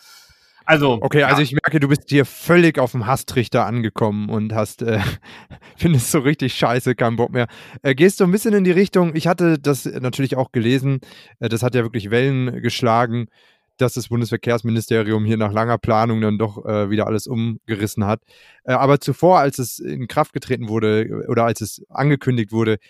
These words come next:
Speaker 2: kam ja dann auch schon direkt von verschiedenen Interessenvertretungen Aussagen wie, ja, das neue Gesetz sei ja eine Führerscheinvernichtungsmaschine. Und, äh,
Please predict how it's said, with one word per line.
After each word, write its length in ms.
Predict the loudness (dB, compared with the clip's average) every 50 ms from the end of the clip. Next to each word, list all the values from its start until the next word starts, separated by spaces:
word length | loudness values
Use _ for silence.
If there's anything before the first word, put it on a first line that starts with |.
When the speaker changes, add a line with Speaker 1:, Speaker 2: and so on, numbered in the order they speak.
| _ _ _ -4
Speaker 2:
kam 240 | 0 2 2 4
ja 60 | 4 2
dann 140 | 2 2
auch 140 | 0 -2 -4
schon 180 | -2 -4 -4 -4
direkt 420 | -2 -2 0 0 -2 -2 _ -12
von 280 | -4 -2 0 0 0 -2
verschiedenen 500 | -2 -2 -2 0 -2 -2 -2 -2 -4 -6
Interessenvertretungen 1300 | -6 -6 -2 -2 -2 -2 -2 -4 -6 -6 -4 -2 -4 -4 -2 0 -2 -2 -2 -2 -4 -2 -2 -2 -4 -6 _ _ _ _ _ _ 0
Aussagen 500 | 0 0 0 2 2 2 2 2 0 0
wie, 80 | 0
ja, 80 | 0 0
das 160 | 0 0 0
neue 240 | 0 2 2 0 0
Gesetz 360 | -2 -2 -2 -2 -2 -2 -4
sei 180 | -2 0 2 2
ja 160 | 2 2 0
eine 280 | 0 -2 -2 -2 -2
Führerscheinvernichtungsmaschine. 1600 | -4 -2 0 2 2 2 2 2 0 0 0 -2 -2 -2 0 0 0 0 0 -2 -4 -4 -4 -4 -4 -4 -4 -4 -6 -4 -4 -6 -8 _ _ -20 _ _ _ _
Und, 240 | -2 0 0 0 0
äh, 300 | -2 0 2 4 4 2